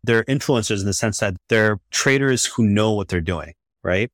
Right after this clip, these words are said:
They're full-time traders, essentially. This is what they do for a living. And so they're trying to build up a brand. So a lot of these traders, they find value in Trading Rooms. They set up a room, and then they'll go to their social media and talk about it. So that's the one, one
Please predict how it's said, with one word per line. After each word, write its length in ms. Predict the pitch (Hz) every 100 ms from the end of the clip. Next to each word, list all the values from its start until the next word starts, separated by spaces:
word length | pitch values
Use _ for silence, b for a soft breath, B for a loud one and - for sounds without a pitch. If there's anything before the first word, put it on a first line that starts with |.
| _
They're 200 | 107 110
full-time 500 | - 170 151 151 113
traders, 380 | - 107 92 90
essentially. 480 | - 90 95 90
This 160 | 95 -
is 100 | 98
what 160 | 101 -
they 80 |
do 140 | 90 92
for 160 | -
a 20 | 87
living. 380 | 117 87 85 127
And 140 | 120
so 100 | 151
they're 160 | 135 175
trying 160 | 196
to 80 | 165
build 160 | 139 131
up 100 | 110
a 60 |
brand. 440 | 87 101 90 78 -
So 180 | - 113
a 20 |
lot 220 | 139 160
of 60 | 143
these 120 | -
traders, 720 | - 185 208 131 113 107 - _ _ _ -
they 320 | 104 131 160
find 400 | - 143 131 101
value 420 | 104 107 107 101
in 60 | 90
Trading 400 | - 131 120 101
Rooms. 380 | 90 90 90 -
They 100 | 101
set 220 | - 123
up 120 | -
a 60 | 107
room, 460 | 95 98 95 98 _ _ _ 107
and 120 | 110
then 140 | 110
they'll 220 | 101 120 113
go 160 | 117
to 200 | - -
their 540 | 95 104 104 104 104 -
social 420 | - 104 - 104
media 500 | 92 90 90 87 87
and 120 | 92 -
talk 240 | 87 -
about 240 | 80 69
it. 80 | - _
So 160 | - 135
that's 480 | 156 196 220 - - _
the 120 | 143 _ - 123
one, 560 | 123 127 135 147 135 107
one 400 | 120 135 143